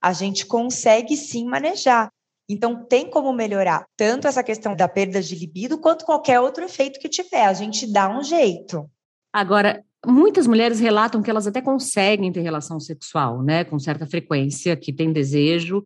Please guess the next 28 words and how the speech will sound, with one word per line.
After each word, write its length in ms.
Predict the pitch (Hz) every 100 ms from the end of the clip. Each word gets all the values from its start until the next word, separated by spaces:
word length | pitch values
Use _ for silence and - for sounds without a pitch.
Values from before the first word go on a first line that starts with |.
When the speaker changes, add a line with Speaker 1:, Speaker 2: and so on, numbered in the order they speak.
| _
Speaker 2:
mas 480 | 214 240 254 262 - _
pra 120 | 262
ter 120 | 254 254
um 100 | 240
orgasmo 480 | 226 202 214 214
já 120 | 214 226
é 20 |
mais 200 | 214 214
difícil. 720 | 226 - - 202 202 - 170 - _
Isso 160 | 240 294
acontece 560 | 220 185 233 262 -
mesmo? 380 | 185 226 269 175
Assim, 260 | 165 - 170
a, 100 | 156
a 100 | 170
mulher 200 | 170 175
mantém 340 | 196 180 - 285
o 60 |
desejo, 580 | 220 185 180 233 220 196
mas 440 | 202 208 202 - - _ -
essa 300 | 190 202 180
demora 600 | 175 190 214 285 254 196
pra 180 | 180
atingir 400 | 170 - 175 160
o 80 | 180
orgasmo 520 | 165 151 185 202 180
é 140 | 180 220
frequente? 800 | 180 160 220 262 254 - -